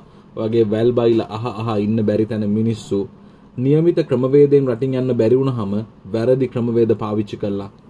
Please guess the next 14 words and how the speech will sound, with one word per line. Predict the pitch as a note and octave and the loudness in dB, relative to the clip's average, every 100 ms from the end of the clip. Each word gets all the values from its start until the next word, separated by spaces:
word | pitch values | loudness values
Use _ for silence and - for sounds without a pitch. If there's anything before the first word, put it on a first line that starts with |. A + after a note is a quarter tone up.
| A#2 | -14
ජීවිතේ | A2 C3+ D3 D#3 D3+ | 0 0 2 0 -2
පරදුවට | - A#2 C3+ C#3+ B2 | -4 -2 0 2 0
තියලා | A2+ G#2+ F2+ - | 0 -2 -2 -10
පුංචි | C3+ C#3+ D#3 | -6 -6 -4
කිරි | D3+ B2 B2 | -4 -2 -2
කැටියොත් | C3+ A2+ A2+ B2 | -2 -4 -4 -4
අරගෙන | G#2+ G2+ G2+ G#2 | -6 -6 -6 -8
රටවල් | - G#2+ G#2+ G#2 | -12 -8 -6 -4
වලින් | F#2+ F#2+ G2 | -4 -4 -4
පනිනවා. | A2 G#2+ G2+ F2+ - - - - | -6 -6 -6 -10 -20 -20 -20 -10
ඒක | A2+ A2 | -4 -4
බෝට්ටුවෙන් | G#2 A2 B2 - C#3 C3 | 0 0 0 2 2 2
වෙන්න | C3+ C3+ | -2 -4
පුළුවන්, | B2+ C#3+ C#3 | -2 0 0